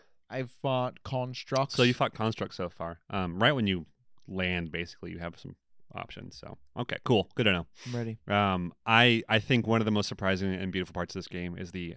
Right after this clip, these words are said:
Speaker 2: massive increase in enemy variety. Um, because I was very tired of fighting bokoblins, Lizalfos, or dead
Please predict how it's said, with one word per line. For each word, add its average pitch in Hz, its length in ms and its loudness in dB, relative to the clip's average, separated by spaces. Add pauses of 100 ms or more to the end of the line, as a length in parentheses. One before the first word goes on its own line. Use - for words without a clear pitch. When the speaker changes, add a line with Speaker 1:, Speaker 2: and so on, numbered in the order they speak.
Speaker 2:
massive 95 680 -2
increase 92 640 -6
in 92 160 -10
enemy 87 260 -10
variety. 87 480 -12 (800)
Um, 80 320 -6
because 82 400 -4
I 104 140 2
was 92 160 -2
very 113 260 2
tired 98 320 0
of 90 80 -4
fighting 90 320 -2
bokoblins, 85 720 -4
Lizalfos, 85 880 -4
or 85 320 -4 (280)
dead 95 280 2